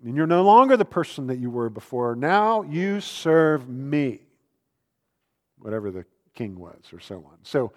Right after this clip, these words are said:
changing somebody's name is an exercise of power and of will and,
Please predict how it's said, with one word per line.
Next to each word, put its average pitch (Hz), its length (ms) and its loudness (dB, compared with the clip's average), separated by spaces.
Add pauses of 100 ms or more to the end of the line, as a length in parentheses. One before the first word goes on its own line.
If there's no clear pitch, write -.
(540)
changing 151 520 -4 (800)
somebody's 123 540 -8
name 135 320 -4
is 110 360 -16
an 120 80 -6
exercise 113 640 -6
of 95 240 -20
power 135 520 -4
and 113 80 -10
of 101 140 -14
will 131 460 0
and, 107 180 -14